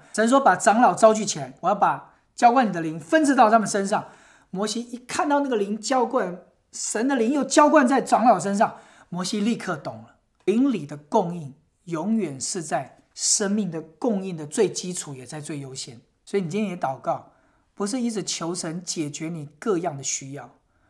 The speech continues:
而是先求神解决我们灵里的需要，因为灵里的需要一旦满足了，神会使用神迹，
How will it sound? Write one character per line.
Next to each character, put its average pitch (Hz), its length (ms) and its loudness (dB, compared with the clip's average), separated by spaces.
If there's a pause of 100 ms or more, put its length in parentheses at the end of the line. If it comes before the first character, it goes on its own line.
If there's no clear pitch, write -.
(160)
而 170 140 -4
是 175 120 -8
先 190 400 -4
求 156 280 -8
神 156 240 -10
解 151 200 -10
决 147 160 -12
我 143 200 -10
们 131 260 -14
灵 165 240 -4
里 185 140 -4
的 117 100 -18
需 120 240 -14
要， 117 80 -20 (560)
因 180 140 -8
为 180 80 -8
灵 185 360 2
里 226 120 2
的 156 100 -8
需 - 200 -6
要 156 260 -4
一 175 80 -14
旦 165 280 2
满 135 220 -8
足 123 260 -16
了， 113 140 -20 (320)
神 160 140 -10
会 196 120 -6
使 - 220 -2
用 175 180 -6
神 143 280 -10
迹， 143 260 -14